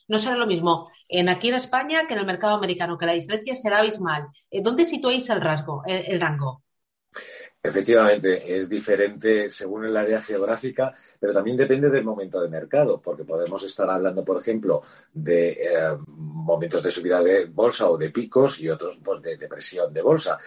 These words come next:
Speaker 2: con lo cual varía. Más o menos, para hacernos un orden de magnitud, aproximadamente, vamos a decir que consideramos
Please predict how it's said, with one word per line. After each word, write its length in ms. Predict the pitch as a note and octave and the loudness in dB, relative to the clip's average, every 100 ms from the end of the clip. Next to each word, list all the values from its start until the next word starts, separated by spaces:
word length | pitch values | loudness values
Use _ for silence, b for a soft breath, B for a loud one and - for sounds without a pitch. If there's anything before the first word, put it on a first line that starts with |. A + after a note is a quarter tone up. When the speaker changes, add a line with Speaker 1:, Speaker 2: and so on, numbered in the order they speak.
| B | B
Speaker 2:
con 100 | C3+ | 2
lo 100 | D3 | 4
cual 200 | D#3 F#3 C#3+ | 6 4 2
varía. 480 | G2+ F2+ D#2 C2+ b b - | -4 -4 -6 -12 b b -6
Más 240 | F#3 F#3+ | -2 0
o 80 | B2 | 0
menos, 340 | A2 D#2 - | -2 -6 -10
para 160 | - G2+ | -6 -4
hacernos 340 | C#3 D3+ D3 | 0 -2 -2
un 120 | D3+ | -2
orden 240 | C#3 C#3 C3 | 0 0 0
de 80 | A#2 | -4
magnitud, 560 | A2+ G2 E2+ D2+ C2 _ | -6 -8 -14 -14 -18 _
aproximadamente, 1000 | - - - G2 A#2+ B2 B2 B2 B2 C3+ B B B B | -12 -10 -10 -2 2 2 2 2 2 2 B B B B
vamos 280 | C#3 D3+ D#3 | 0 2 4
a 40 | |
decir 460 | D3+ D3 - D#3 D3 | 4 2 -2 -6 -6
que 100 | C#3+ | -8
consideramos 720 | B2 A#2 A2 A#2+ B2+ - | -8 -6 -2 0 0 -4